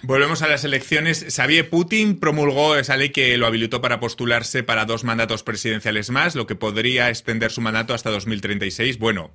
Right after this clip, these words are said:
por, tiene setenta y pico años, la esperanza de vida, bueno, en fin. Cre-, creen, ¿crees que es factible esa perpetuidad en el poder? Y si no,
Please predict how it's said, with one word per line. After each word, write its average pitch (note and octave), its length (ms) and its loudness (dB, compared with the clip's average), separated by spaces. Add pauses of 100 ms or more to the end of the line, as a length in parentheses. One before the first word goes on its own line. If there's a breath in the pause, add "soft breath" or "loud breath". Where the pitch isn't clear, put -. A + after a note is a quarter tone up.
por, F#2+ 200 -6
tiene G2 560 -8
setenta F#2+ 340 -8
y F#2 40 -6
pico G2+ 240 -4
años, B2 520 -2
la F#2 200 -8
esperanza G2+ 380 -8
de F#2+ 100 -4
vida, G2 160 -4
bueno, G2+ 220 -6
en F2+ 80 -12
fin. G#2+ 240 -6 (480 loud breath)
Cre-, F3 300 2 (320)
creen, G3+ 460 2
¿crees G3 280 -2
que - 80 -6
es A#3 120 -4
factible A3 440 -2
esa E3+ 240 0
perpetuidad C#3+ 560 0
en C#3+ 80 -2
el C3+ 140 0
poder? D3+ 260 0
Y F#3 60 -2
si D3 160 -2
no, G#3+ 260 0